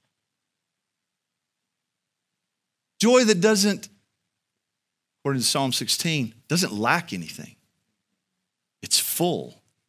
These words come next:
It's perfect. Joy that is our strength. How do we have that kind of joy?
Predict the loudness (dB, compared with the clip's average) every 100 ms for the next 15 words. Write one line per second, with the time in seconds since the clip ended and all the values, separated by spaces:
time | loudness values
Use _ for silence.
0 | _ _ _ _ _ _ -12 -10 -4 -2
1 | -2 -4 -14 _ -20 _ _ _ _ _
2 | _ _ _ _ _ _ _ _ _ -2
3 | 2 4 4 2 -2 -10 _ _ _ _
4 | _ 4 6 6 4 0 -4 -12 _ _
5 | _ _ _ _ -2 -2 0 -2 -4 -8
6 | -20 -20 _ _ _ _ _ _ _ _
7 | _ _ _ _ _ _ _ _ _ _
8 | _ _ _ _ _ -2 4 4 6 6
9 | 6 6 4 2 2 2 2 2 4 4
10 | 6 6 4